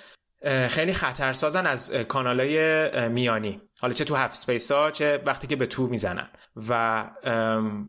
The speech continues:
این باعث می‌شه که خیلی هم اون، اه، پرسینگ حریف رو به هم بزنه، هم، هم اون مارک، من مارکینگشون رو به هم بزنه. چند تا مثالش هم، اه، بود که من می‌دیدم، مثلاً تو بازی‌های مختلف وقتی که آلونسو میاد به تو میزنه، بعد اون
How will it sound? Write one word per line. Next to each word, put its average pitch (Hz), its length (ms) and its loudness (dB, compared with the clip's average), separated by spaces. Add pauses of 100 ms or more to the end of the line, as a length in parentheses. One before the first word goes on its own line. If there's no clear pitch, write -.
(120)
این 165 200 0
باعث 147 260 2
می‌شه 175 140 -4
که 170 100 -2
خیلی 165 260 0
هم 147 400 -2
اون، 143 240 -2
اه، 117 160 0
پرسینگ 143 560 0
حریف 120 480 -2
رو 160 100 2
به 131 80 2
هم 117 200 -4
بزنه، 107 580 -2
هم، 131 140 -2
هم 156 140 0
اون 151 140 -2
مارک، 131 400 -2
من 120 180 0
مارکینگشون 117 600 -2
رو 101 60 0
به 98 100 0
هم 95 160 -4
بزنه. 92 320 -4 (280)
چند 139 220 0
تا 170 100 -4
مثالش 151 480 0
هم، 156 320 -2
اه، 127 240 2
بود 135 280 0
که 135 120 -2
من 120 180 0
می‌دیدم، 123 360 0
مثلاً 127 300 -2
تو 151 100 -4
بازی‌های 127 300 0
مختلف 131 420 0
وقتی 131 220 -2
که - 120 0
آلونسو 117 640 0 (220)
میاد 120 240 0
به 120 80 0
تو 127 180 -6
میزنه، 120 640 -2 (260)
بعد 143 220 0
اون 165 260 -6